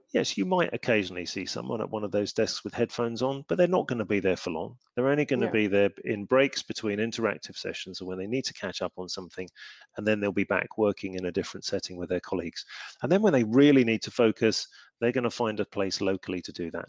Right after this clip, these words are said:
Speaker 1: They're either gonna do that at home or do it in somewhere in the
Speaker 2: But
Speaker 1: local
Speaker 2: this,
Speaker 1: community.
Speaker 2: this, this makes me think that, okay, um, offices are structured in a different way. They are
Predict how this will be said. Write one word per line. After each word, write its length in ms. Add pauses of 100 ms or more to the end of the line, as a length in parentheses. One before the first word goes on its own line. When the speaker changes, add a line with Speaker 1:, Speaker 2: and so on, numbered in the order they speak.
(160)
Speaker 1:
They're 160
either 180
gonna 180
do 160
that 200
at 80
home 280
or 80
do 140
it 120
in 220
somewhere 320
in 80
the 80
Speaker 2:
But 80
Speaker 1:
local 80
Speaker 2:
this, 220
Speaker 1:
community. 240
Speaker 2:
this, 180
this 340
makes 320
me 160 (140)
think 340
that, 180
okay, 680
um, 440 (100)
offices 560
are 460 (760)
structured 580
in 160
a 60
different 440
way. 360
They 240
are 680